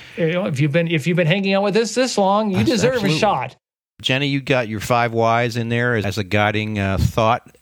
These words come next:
Speaker 2: uh, for, for folks out there. Earl, do you have anything you wanna throw out? You wanna toss a last dart?
Speaker 1: I do, because I s-, just wanna keep, uh,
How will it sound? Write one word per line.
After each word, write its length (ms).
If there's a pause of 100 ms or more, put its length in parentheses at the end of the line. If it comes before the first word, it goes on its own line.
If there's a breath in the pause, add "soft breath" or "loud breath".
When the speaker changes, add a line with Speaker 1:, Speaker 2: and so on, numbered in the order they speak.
(120)
Speaker 2:
uh, 320
for, 520
for 200
folks 320
out 180
there. 180
Earl, 240
do 100
you 80
have 100
anything 300
you 80
wanna 180
throw 280
out? 240
You 40
wanna 140 (140)
toss 280
a 100 (100)
last 400
dart? 320 (500 soft breath)
Speaker 1:
I 80
do, 380
because 500
I 160
s-, 220 (480)
just 320
wanna 180
keep, 300 (140)
uh, 80